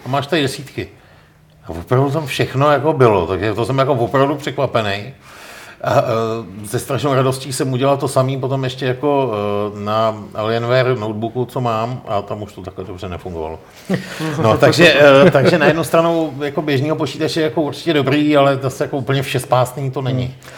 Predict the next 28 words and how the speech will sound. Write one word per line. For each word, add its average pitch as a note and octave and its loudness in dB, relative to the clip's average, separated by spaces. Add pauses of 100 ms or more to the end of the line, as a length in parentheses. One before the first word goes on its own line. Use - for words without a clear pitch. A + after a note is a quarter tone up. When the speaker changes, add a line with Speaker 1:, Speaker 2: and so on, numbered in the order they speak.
(260)
Speaker 2:
Ne, C3+ 8
jako D3 6
to, C3+ 0 (880)
tohleto, B2+ 4
že C3+ 2
jo, B2+ 2
ta, B2 0
ta B2 -4
snaha A#2+ 2
toho B2+ -2
Microsoftu A#2+ -4
to B2+ -2
tlačit A#2 0
opravdu A#2 0
jako, A#2+ 2 (320)
teďkon B2 -8
jsem, B2 -2 (320)
teďkon, A#2+ -2
eh, A#2 6
to A#2 -2
začali B2 2
opravdu A#2 2
těm A#2+ 0
majitelům A2+ 2
těch B2 -6
starších A#2+ -2
operačních A2+ -2
systémů A#2+ 2